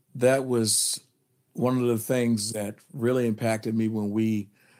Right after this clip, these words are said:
did the Santa event at Gastonia, at, at, at Gastonia and East Ridge Mall, because they had never had a black Santa there before. So we were a little bit, uh,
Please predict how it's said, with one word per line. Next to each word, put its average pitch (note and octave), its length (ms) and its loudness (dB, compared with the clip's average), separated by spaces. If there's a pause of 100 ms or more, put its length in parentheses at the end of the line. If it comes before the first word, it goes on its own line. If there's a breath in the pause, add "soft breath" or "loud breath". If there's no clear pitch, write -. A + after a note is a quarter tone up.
(600 soft breath)
did A#2+ 220 2
the G#2+ 100 -2
Santa A2+ 640 0
event G#2+ 460 -2
at G2+ 320 -6
Gastonia, G#2+ 760 -2
at, A2 200 -8
at, G2+ 200 -6 (300)
at B2 220 2
Gastonia G#2+ 460 -2
and G2 100 -8
East A#2+ 220 -4
Ridge G2 200 -4
Mall, G#2+ 460 -2 (880)
because B2 500 0
they B2+ 160 2
had B2 160 2
never B2 220 2
had B2+ 180 4
a C#3+ 40 2
black A#2 300 -2
Santa G#2 260 -2
there G2+ 120 -4
before. G2 480 -8 (680)
So C3+ 200 2
we C3+ 160 4
were C3+ 140 6
a C#3 40 4
little G3 300 6
bit, F3 260 0
uh, C#3+ 520 2